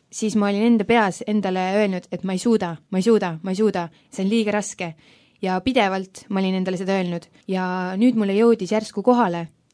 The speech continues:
et, ähm, ma olin mõelnud valesti ja ma olin mõelnud, äh,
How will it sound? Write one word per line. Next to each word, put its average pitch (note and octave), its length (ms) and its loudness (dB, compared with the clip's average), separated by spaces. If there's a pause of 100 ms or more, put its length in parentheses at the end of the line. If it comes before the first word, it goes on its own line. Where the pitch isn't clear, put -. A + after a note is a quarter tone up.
(220)
et, - 440 -6
ähm, F3 400 -4 (220)
ma G#3 100 0
olin G3+ 160 4
mõelnud G#3 360 4
valesti F#3+ 520 0 (400)
ja F#3+ 160 2
ma F#3+ 100 2
olin F#3+ 160 0
mõelnud, G3 480 2
äh, F3+ 460 0